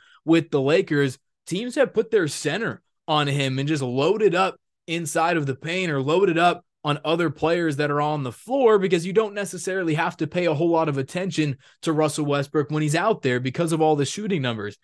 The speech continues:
that I just broke down. So that is a major concern, especially if he's going to be starting,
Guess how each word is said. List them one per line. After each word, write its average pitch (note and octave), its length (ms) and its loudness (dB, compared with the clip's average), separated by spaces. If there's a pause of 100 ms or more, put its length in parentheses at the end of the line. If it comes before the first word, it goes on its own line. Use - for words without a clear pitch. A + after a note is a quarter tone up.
(260)
that D#3+ 140 4
I D3 100 4
just C#3+ 280 0
broke B2 260 0
down. A2 300 -6 (240)
So F#3+ 220 4
that F#3+ 500 2
is G#3 160 0
a G#3 100 4
major F3+ 440 0
concern, C#3+ 680 -2
especially G#3 720 -2
if G#3 120 -2
he's F#3+ 160 -4
going E3 280 -2
to D3+ 80 -4
be C#3 160 0
starting, D#3 680 4